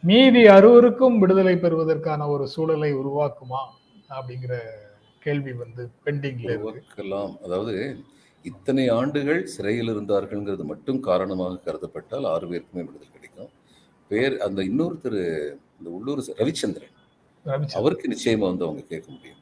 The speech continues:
Speaker 2: ரவிச்சந்திரனுக்கு வந்து கேட்க முடியும். ஆஹ், மத்தவங்களுக்கு வந்து அந்த க-, வழக்குடைய ஆவணங்கள் இதெல்லாம் பார்க்க வேண்டிய கட்டாயம் வரலாம். ஏன்னா பேரறிவாளனை பொறுத்த மட்டும் அவர் வந்து, அஹ், there was a reason to believe that he was innocently trapped.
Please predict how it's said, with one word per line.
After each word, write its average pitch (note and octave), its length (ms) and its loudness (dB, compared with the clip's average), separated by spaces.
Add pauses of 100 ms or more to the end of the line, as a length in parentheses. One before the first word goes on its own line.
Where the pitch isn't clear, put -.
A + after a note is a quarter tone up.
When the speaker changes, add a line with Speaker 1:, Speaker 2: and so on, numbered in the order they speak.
(140)
Speaker 2:
ரவிச்சந்திரனுக்கு F2+ 500 -12
வந்து D#2+ 200 -18
கேட்க C#2 160 -20
முடியும். - 160 -20 (960)
ஆஹ், D#2+ 180 -6
மத்தவங்களுக்கு C#3+ 680 -2
வந்து A2 240 -2 (460)
அந்த D#2 320 -8
க-, D2+ 280 -10 (640)
வழக்குடைய F2+ 440 -6
ஆவணங்கள் E2 420 -4
இதெல்லாம் D#2 340 -10
பார்க்க D2+ 260 -10
வேண்டிய D2 260 -20 (200)
கட்டாயம் D2+ 420 -14
வரலாம். - 360 -16 (480)
ஏன்னா G#2 200 0
பேரறிவாளனை B2 640 2
பொறுத்த - 280 -8
மட்டும் A2+ 340 -4 (460)
அவர் F#2+ 280 0
வந்து, G#2 220 -2 (180)
அஹ், E2 320 -6 (140)
there A#2 140 2
was B2 140 2
a A2 100 -2
reason F#3 400 0
to - 120 -6
believe A2+ 320 -2
that A2 160 -2
he G#2+ 180 -8
was G2 200 -4
innocently G#2 580 -6
trapped. - 380 -10